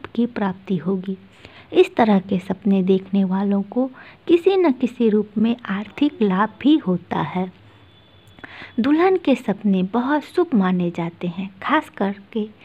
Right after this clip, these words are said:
तब जबकि कोई व्यक्ति इस सपने को देखता है तो इसका मतलब है कि आपको किसी न किसी जरिए या किसी भी क्षेत्र में सुख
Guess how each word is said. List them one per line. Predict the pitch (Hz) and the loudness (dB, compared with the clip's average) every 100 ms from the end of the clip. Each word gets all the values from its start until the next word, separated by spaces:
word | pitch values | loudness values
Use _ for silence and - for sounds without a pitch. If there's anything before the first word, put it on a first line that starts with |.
| - _ | -20 _
तब | 320 285 - - - | 4 4 0 -14 -10
जबकि | 262 330 330 320 | 0 0 0 -4
कोई | 320 269 269 | 0 2 2
व्यक्ति | 226 226 226 - 294 - | 2 0 -2 -4 -4 -2
इस | 311 - | -4 -2
सपने | 226 - 214 202 | -4 0 2 2
को | - 190 | -2 -2
देखता | 185 196 - 214 | 0 0 0 -2
है | 185 170 220 - - - - | 0 -2 -6 -12 -20 -20 -4
तो | - | -2
इसका | 302 - 262 | 0 0 2
मतलब | 202 196 196 262 262 | 4 2 0 -2 -2
है | 185 202 - - - | -4 -6 -8 -20 -10
कि | - 320 | -6 -2
आपको | 233 185 - - 226 226 - - | 0 0 -2 0 2 0 -12 -2
किसी | - 339 381 | 2 4 4
न | 370 302 | 4 2
किसी | 254 233 - 233 | 0 -4 0 0
जरिए | 190 214 208 202 196 196 - - | 2 4 4 4 2 0 -10 -8
या | 254 277 | -4 -2
किसी | - 320 - 370 | -2 0 4 4
भी | 294 240 | 6 2
क्षेत्र | - - 202 214 | 0 0 0 2
में | 185 208 254 - | 2 2 0 -4
सुख | - | -4